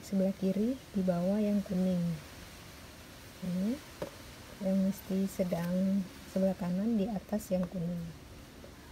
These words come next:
Seperti ini. Terus, eh, toska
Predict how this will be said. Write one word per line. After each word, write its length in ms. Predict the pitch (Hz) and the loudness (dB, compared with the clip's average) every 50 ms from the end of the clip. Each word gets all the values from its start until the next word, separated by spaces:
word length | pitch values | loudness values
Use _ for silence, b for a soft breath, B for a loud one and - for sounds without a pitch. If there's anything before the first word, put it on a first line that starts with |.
| - - - - - - - - - - - - - - - - - - - - - - | -18 -18 -18 -18 -18 -18 -18 -18 -18 -18 -18 -18 -18 -18 -18 -18 -18 -16 -16 -16 -16 -10
Seperti 240 | - 180 160 - - | -8 -8 -6 -6 -6
ini. 320 | 185 165 165 165 165 160 160 185 196 - - - - - - - - - - - - - - - - - - - - - - - - - - - - - - - - 196 190 - - | -4 -4 -4 -4 -4 -6 -6 -8 -10 -10 -12 -16 -16 -16 -18 -18 -16 -18 -18 -18 -18 -18 -18 -18 -18 -18 -18 -18 -18 -18 -18 -18 -18 -18 -18 -18 -16 -16 -14 -12 -10 -10 -10 -10 -4
Terus, 400 | 190 196 196 190 233 285 294 - - - - - - - - - - | -2 2 2 4 2 2 0 -4 -8 -10 -10 -10 -12 -12 -12 -8 -4
eh, 640 | - 196 190 185 185 185 185 180 180 185 185 185 196 190 - - - - - - - - - - - - - - - - - - - - - - - - - - | 0 2 2 2 2 2 2 2 2 2 2 2 0 -2 -4 -8 -16 -18 -18 -14 -12 -12 -10 -10 -12 -14 -16 -18 -18 -18 -20 -20 -20 -20 -20 -20 -20 -20 -20 -10
toska 960 | - - 185 185 - - - - - - 185 185 185 185 185 180 180 180 202 | -4 -4 -4 -4 -4 -8 -14 -8 -4 -2 0 0 0 0 0 0 0 0 -2